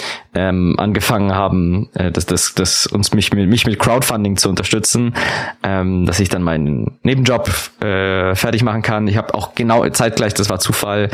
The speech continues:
meine Masterarbeit auch fertig geschrieben und war dann auch mit dem Studium fertig. Und dann ging das nahtlos so über und das ging dann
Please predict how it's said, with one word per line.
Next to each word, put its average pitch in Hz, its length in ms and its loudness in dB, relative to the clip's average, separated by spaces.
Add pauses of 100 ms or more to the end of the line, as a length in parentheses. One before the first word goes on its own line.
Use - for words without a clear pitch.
(300)
meine 98 260 0
Masterarbeit 123 460 2
auch - 100 -2
fertig 147 340 0
geschrieben 123 380 0
und 104 80 2
war 101 80 0
dann 95 100 -2
auch 87 80 0
mit 101 120 0
dem 98 80 0
Studium 117 320 0
fertig. 107 420 -2 (300)
Und - 100 0
dann 101 160 0
ging 104 80 0
das 98 180 2
nahtlos 104 540 0
so - 340 -2
über 110 520 0
und 98 300 -2
das - 260 -2
ging 107 160 0
dann 95 320 0